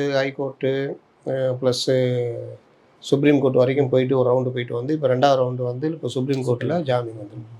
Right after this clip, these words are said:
Speaker 1: இந்த நேரத்துல தான் இந்த ஜாமீன் வழக்கு எப்படி பார்க்கப்படுது அப்படின்றது தான்
Speaker 2: ம்.
Speaker 1: இப்ப ஒரு பேசு பொருளாக மாறி இருக்குது.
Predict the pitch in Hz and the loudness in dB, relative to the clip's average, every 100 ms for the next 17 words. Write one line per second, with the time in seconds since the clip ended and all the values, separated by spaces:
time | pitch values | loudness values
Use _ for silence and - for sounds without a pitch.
0 | - - - _ _ _ _ 143 151 185 | -20 -20 -20 _ _ _ _ 4 8 8
1 | 170 156 143 123 113 117 131 135 - _ | 10 8 6 0 -2 -4 -6 -8 -14 _
2 | _ _ _ _ 143 139 135 143 160 147 | _ _ _ _ 4 6 8 8 8 6
3 | 131 120 120 135 151 - 143 143 156 156 | 4 2 0 -2 -2 0 0 2 2 2
4 | 131 127 127 110 113 113 113 - _ _ | 0 0 -8 -8 -10 -14 -16 -20 _ _
5 | _ 127 123 127 117 113 151 208 - _ | _ -8 -6 -4 -4 0 2 0 -4 _
6 | _ 131 120 - 147 139 123 127 143 139 | _ -14 -14 -8 -2 2 2 4 2 2
7 | 127 120 110 120 170 180 127 123 110 104 | -2 -4 -6 -8 -6 -2 -2 -4 -8 -14